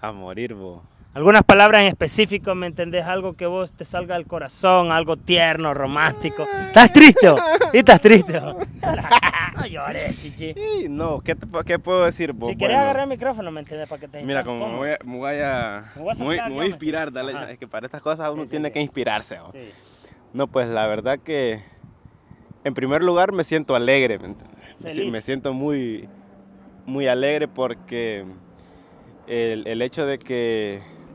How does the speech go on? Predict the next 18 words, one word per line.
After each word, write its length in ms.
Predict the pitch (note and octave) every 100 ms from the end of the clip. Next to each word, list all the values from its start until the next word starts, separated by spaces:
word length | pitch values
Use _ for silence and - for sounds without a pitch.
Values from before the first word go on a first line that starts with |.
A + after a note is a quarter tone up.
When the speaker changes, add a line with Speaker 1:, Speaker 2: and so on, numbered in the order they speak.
| -
Speaker 1:
de 140 | A2
que 120 | F#2+ A2
ya 500 | A2+ C3 C3 G#2+ G2 - - - - - - - -
vas 140 | A#2+
a 60 | C#3
poder 280 | B2+ C#3 D3
regresar 640 | C#3+ C3 A2+ B2 C#3+ D3+
a, 340 | B2+ G#2+ G#2 - -
a 100 | G#2+
nuestra 340 | A#2 G#2+ G#2+ G2+
tierra, 680 | B2 C#3 E3 D3+ A#2+ B2 A#2+ - - - C4+
<laughs> 520 | A#3+ - - - -
eh, 380 | - A#2+ A#2 A2 G#2 F#2+ - -
me 140 | A2+
siento 260 | B2 B2 C#3+
alegre 280 | C#3 C#3+
por 200 | C3 B2
vos 460 | A2 C#3 F3 F#3 -